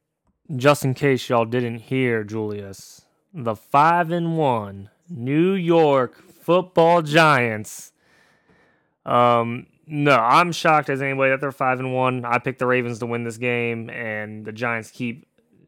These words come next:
surprising me, and I am not mad about it at all. I will gladly keep taking W's when I <laughs> pick the other team to win. I do not care. Um, again, <clears throat> the Ravens had four hundred and, like,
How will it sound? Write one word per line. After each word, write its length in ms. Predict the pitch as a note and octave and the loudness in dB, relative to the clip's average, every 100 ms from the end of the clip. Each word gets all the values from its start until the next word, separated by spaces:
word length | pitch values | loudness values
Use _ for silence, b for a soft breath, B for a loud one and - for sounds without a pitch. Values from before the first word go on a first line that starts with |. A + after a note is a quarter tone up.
| D3+ | -20
surprising 680 | - - A2+ B2 A2 G#2+ G#2+ | -12 -8 -4 -2 -2 -4 -12
me, 260 | G#2 G#2 | -12 -12
and 200 | A#2+ A2 | -10 -8
I 180 | A2 A2+ | -6 -4
am 120 | A2+ | -4
not 220 | A2 A2 A2+ | -4 -6 -6
mad 220 | A2 A2 | -6 -6
about 300 | G#2+ G#2+ G#2+ | -4 -4 -4
it 80 | G#2+ | -6
at 140 | G#2 | -8
all. 280 | G2+ G#2+ G#2+ | -10 -12 -12
I 460 | G#2+ G#2+ G#2 G#2 G#2+ | -8 -6 -6 -10 -10
will 300 | A2+ A2 G#2+ | -8 -6 -6
gladly 440 | G#2+ A#2 B2+ C3 | -6 -2 -2 -2
keep 240 | C3 D3 C3 | -4 -8 -2
taking 300 | D3+ C#3+ C#3+ | -2 0 2
W's 520 | D3+ D#3 E3 E3+ D#3 | 4 4 0 0 -2
when 140 | D#3+ | -2
I 80 | D3+ | -4
<laughs> 20 | |
pick 240 | - F#3+ D3 | -2 -2 2
the 140 | D3+ | 4
other 160 | F3+ E3+ | 4 4
team 220 | - F3 | 0 0
to 100 | F3 | 0
win. 320 | F3 F#3+ F#3 - B C3+ - | 2 2 0 -4 B -20 -4
I 160 | D3+ | 0
do 100 | C#3 | 0
not 220 | C3+ B2 - | 0 0 0
care. 360 | B2 G#2+ G2+ - b b b | -2 -2 -6 -14 b b b
Um, 500 | C3+ B2 A#2 A2 A2 - b b b b b b b - | 2 4 4 2 -4 -14 b b b b b b b -4
again, 420 | C3+ D3 A#2 A2+ | 4 4 4 -2
<clears throat> 80 | _ | _
the 760 | - D3 A#2 - _ - E3+ B2+ | -6 -4 -6 -14 _ -16 0 4
Ravens 320 | D#3+ G3+ F#3 | 6 4 2
had 220 | F3 C#3+ | 2 2
four 340 | - D#3+ F3+ F3 | 0 2 2 2
hundred 400 | F3+ F3 E3+ D#3+ | -2 -2 -2 -2
and, 120 | C#3+ | -2
like, 200 | B2 | -4